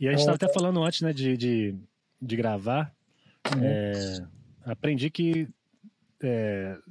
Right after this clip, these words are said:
Speaker 1: seu pai ou sua mãe, né? Sua,
Speaker 2: Meu
Speaker 1: sua,
Speaker 2: pai.
Speaker 1: seu pai,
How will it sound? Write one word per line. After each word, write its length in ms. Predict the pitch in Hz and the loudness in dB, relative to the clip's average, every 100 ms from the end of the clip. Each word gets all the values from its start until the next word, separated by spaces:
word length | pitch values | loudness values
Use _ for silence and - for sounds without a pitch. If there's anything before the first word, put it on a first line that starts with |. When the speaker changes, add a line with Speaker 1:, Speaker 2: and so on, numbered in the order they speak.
| - | -14
Speaker 1:
seu 240 | - 131 | -2 -2
pai 360 | 101 135 180 180 | 0 -2 0 0
ou 80 | 131 | 0
sua 160 | 135 | -2
mãe, 180 | 117 110 | -2 -2
né? 140 | 117 151 | -4 -6
Sua, 160 | - 90 | -10 -16
Speaker 2:
Meu 60 | _ _ _ _ _ _ | _ _ _ _ _ _
Speaker 1:
sua, 220 | - 165 123 | 2 4 6
Speaker 2:
pai. 180 | 156 127 | 4 0
Speaker 1:
seu 160 | 123 | -4
pai, 220 | - 139 | -4 -6